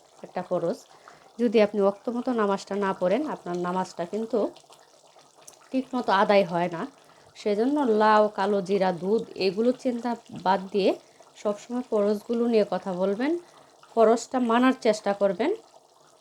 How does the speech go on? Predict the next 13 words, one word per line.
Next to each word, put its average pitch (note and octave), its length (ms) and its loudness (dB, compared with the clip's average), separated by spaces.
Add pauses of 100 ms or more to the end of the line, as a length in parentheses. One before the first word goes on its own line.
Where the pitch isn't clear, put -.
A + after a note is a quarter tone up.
(1040)
ইনশাল্লাহ, G3 580 0 (240)
সবার F#3+ 260 0
জন্যই G#3 260 -4
অনেক F3 260 -2
ভালো F3 240 -2
হবে। D#3+ 240 -6 (2250)
ওই A#3+ 160 2
পাশে A3+ 280 4
একটা C#4 200 -2
ফ্রাই A#3 240 4
প্যান C4 200 2
বসিয়ে B3 280 2
দিয়েছি, A3+ 420 2